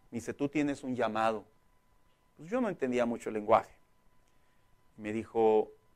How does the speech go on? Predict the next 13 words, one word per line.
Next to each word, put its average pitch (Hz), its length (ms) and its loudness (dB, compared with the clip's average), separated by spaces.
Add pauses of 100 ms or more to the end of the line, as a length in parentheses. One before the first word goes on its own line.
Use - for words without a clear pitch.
(280)
"¿Te 131 80 -16
gustaría 127 540 -4
servir 120 380 -4
a 123 100 2
Dios?". - 480 -8 (380)
Dije, 104 220 -20
"Sí". - 160 -20 (1900)
Y 117 80 -6
me 107 100 -4
acuerdo 110 260 -4
que 117 100 -10
me 107 160 -8
dijo, 104 420 -10